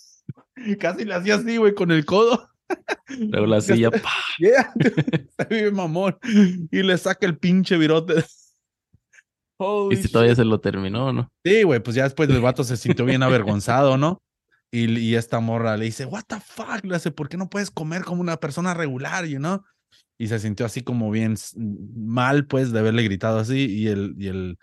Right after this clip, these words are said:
Speaker 1: el gordo Fraser, güey, nomás estaba sentado así como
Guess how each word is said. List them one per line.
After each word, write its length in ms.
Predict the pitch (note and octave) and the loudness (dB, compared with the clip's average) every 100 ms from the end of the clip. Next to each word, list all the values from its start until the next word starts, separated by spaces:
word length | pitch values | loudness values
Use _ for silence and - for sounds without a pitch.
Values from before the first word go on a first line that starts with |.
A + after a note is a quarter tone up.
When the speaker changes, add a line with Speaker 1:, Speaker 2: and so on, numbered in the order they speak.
| _ _ _ - | _ _ _ -4
Speaker 1:
el 160 | G#2 | -2
gordo 320 | G2+ A#2 B2 | 2 2 2
Fraser, 420 | G#2+ A#2 B2+ B2 G#2+ | 0 -2 -2 0 0
güey, 160 | G#2 | 0
nomás 220 | F#2+ G#2 G#2+ | 0 -2 -2
estaba 220 | A2+ G#2+ | -4 -4
sentado 360 | G#2 F#2 G#2+ G2 | -4 -4 -4 -4
así 240 | G2 G#2 | -4 -6
como 480 | - F2+ E2+ E2+ | -4 -4 -6 -12